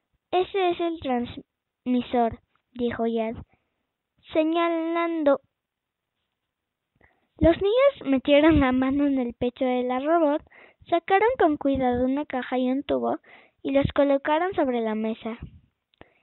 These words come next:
"Eso fue fácil", exclamó Yaya sonriendo. "En realidad creo que este de aquí es el transmisor",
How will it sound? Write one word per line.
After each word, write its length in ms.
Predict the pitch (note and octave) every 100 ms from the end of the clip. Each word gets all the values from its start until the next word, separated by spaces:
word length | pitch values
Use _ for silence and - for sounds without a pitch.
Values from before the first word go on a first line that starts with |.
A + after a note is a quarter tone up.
| _ _ G#4 A#4+
"Eso 180 | F#4 D4
fue 200 | B3+ B3 -
fácil", 560 | D#4 F4 C4+ C4 C4+ _ _ _ -
exclamó 520 | B3+ - B3 A#3+ A#3+
Yaya 400 | A#3 A#3 A3+ A#3
sonriendo. 640 | - A#3 A#3 A#3 A#3 A#3 B3 _ _ _ _ _ _ _
"En 160 | F4 F4+
realidad 520 | F#4 F#4+ G4 G4+ G4+ - -
creo 260 | A#4 D5+ D#5 _
que 320 | - D4 C#4 C#4+
este 280 | - D4
de 80 | C#4
aquí 420 | B3 _ C#4+ D4+ G4+ _ _ _ _ -
es 120 | C#4+
el 200 | C#4 B3
transmisor", 840 | A#3+ A#3 - A#3 A#3 D4 D4+ C#4+